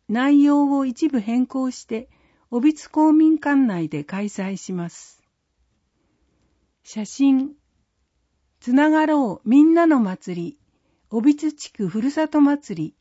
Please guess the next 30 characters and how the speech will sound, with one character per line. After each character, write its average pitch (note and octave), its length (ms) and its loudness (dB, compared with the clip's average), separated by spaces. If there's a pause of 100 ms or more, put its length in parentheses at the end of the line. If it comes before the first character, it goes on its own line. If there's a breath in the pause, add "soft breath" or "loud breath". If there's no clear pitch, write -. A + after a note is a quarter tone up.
(600)
み C4 160 4
ん D4 120 8
な D4+ 140 4
で B3 100 -4
盛 F#3+ 260 -2
り C4+ 100 0
上 C#4 100 0
げ C4+ 160 0
よ G#3 400 -4
う。 - 140 -20 (1300)
説 G3+ 340 -10
明。 A#3 440 -4 (1300)
真 G#3 160 -4
っ G#3 60 -10 (120)
暗 F4 240 0
な D4+ 120 2
夜 A3+ 180 -4
空 E3+ 280 -8
に、 D#3 240 -8 (460)
パ C#4+ 140 0
ッ C#4+ 60 -4 (160)
と D4+ 100 -4
開 D4 360 -4
い A3+ 60 -10
た F#3+ 200 -8
大 D4 220 -2
き A3+ 160 -10
な F3+ 240 -8
花 F#3+ 340 -6
火。 D3+ 220 -16